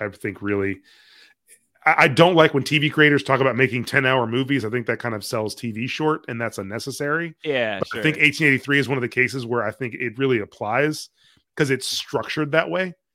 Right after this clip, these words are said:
Speaker 1: Like,
Speaker 2: I think, I think when we talk about it like that, I do think it's annoying. Uh, and I think, like, it's, it is diminishing to T V, which is proving itself to be such a tremendous, uh, medium to tell really artful stories. I think that there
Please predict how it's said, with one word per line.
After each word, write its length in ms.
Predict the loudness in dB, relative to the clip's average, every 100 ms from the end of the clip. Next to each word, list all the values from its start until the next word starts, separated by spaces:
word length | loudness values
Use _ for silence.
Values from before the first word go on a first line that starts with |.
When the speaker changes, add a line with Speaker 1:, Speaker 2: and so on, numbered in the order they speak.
| _ _ _ _ _ _ -6
Speaker 1:
Like, 240 | -6 -2
Speaker 2:
I 140 | 0 0
think, 180 | -4 -6
I 80 |
think 220 | -6 -6 -4
when 140 | -4
we 100 | -4
talk 280 | 0 2 2
about 240 | 0 0
it 20 |
like 220 | 0 -4 0
that, 180 | 0
I 100 | 0
do 220 | -2 -8 -8
think 180 | -8
it's 140 | -8 -10
annoying. 760 | -8 -4 -4 -4 -6 -8 -10
Uh, 420 | -6 0 0 0 -2
and 100 | 0
I 120 | 0
think, 200 | -2 -6
like, 200 | -6 -6
it's, 240 | -10 -10 -10
it 160 | -8 -6
is 180 | -8
diminishing 640 | -8 -8 -6 -6 -8 -10 -8
to 200 | -6 -8
T 220 | -6 -10
V, 180 | -8 -10
which 200 | -10 -12
is 120 | -16
proving 420 | -14 -12 -10 -10
itself 340 | -10 -6 -6 -6
to 80 | -14
be 160 | -14
such 360 | -14 -4 -4 -4
a 40 |
tremendous, 720 | -10 -10 -8 -8 -8 -8 -12 -8
uh, 240 | -6 -6
medium 580 | -8 -10 -6 -6 -8 -12
to 240 | -8 -8 -8
tell 320 | -6 -4 -4
really 260 | -6 -8 -6
artful 440 | -4 -6 _ -12
stories. 600 | -12 -8 -6 -4 -6 -8
I 340 | -14 _ _ _
think 140 | -4
that 160 | -4 0
there 220 | 2 2